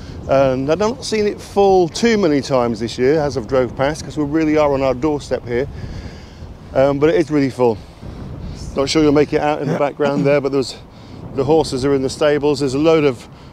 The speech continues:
horse boxes arriving today for day two of the racing. Anyway, let's have a little walk around the campsite, 'cause I know that's the bit that you're particularly interested in.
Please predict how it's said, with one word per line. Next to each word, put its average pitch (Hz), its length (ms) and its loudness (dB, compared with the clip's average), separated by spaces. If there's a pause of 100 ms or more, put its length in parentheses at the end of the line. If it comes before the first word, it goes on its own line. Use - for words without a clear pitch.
horse 156 220 4
boxes 143 360 -2
arriving 143 440 2
today 131 340 0
for 131 220 -2 (180)
day 147 180 2
two 131 380 -2 (160)
of 107 140 -6
the 110 80 -2
racing. 117 420 0 (340)
Anyway, 185 300 6
let's 208 140 -4
have 196 120 0
a 185 40 -2
little 175 200 2
walk 175 240 4
around 160 200 2
the 147 60 2
campsite, 131 520 2
'cause 123 120 -6
I 139 100 0
know 147 180 2
that's 139 200 0
the 139 80 -2
bit 127 240 -2
that 120 120 -6
you're 117 120 -4
particularly 120 680 -6
interested 107 480 -8
in. 104 120 -8